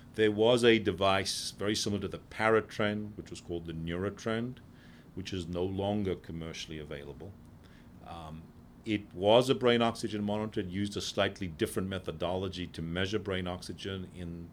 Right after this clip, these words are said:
it had a slightly higher threshold or a different threshold compared to the Lycox. So the, the N I H funded trial that we have is standardized to the Lycox, partly 'cause that's what is really used exclusively now in, in the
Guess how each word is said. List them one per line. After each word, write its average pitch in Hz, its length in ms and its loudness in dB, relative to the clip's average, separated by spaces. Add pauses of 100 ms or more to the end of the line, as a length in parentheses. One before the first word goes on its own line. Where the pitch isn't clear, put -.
it 92 120 -10 (140)
had 101 320 -2
a 92 380 -2 (180)
slightly 104 420 0
higher 95 360 2
threshold 90 800 -4 (480)
or 82 120 -10
a 76 40 -10
different 87 420 0
threshold 82 600 -2 (240)
compared 85 520 -8
to - 120 -12
the 78 100 -12
Lycox. 78 800 -14 (640)
So 95 580 2
the, 95 160 -10 (100)
the 95 160 2
N 120 100 6
I 113 100 8
H 107 160 4
funded 135 360 4
trial 92 300 4
that 82 120 -2
we 92 160 -4
have 87 200 0
is 78 80 -6
standardized 87 520 0
to 90 60 -6
the 78 120 -8
Lycox, 85 500 -2 (200)
partly 85 240 -2
'cause 80 200 -6
that's - 720 -4 (400)
what 90 180 2
is 80 140 -4
really 85 180 -2
used 90 600 -4
exclusively 92 760 -2
now 80 340 -6
in, 82 220 -12
in 80 140 -10
the 76 80 -12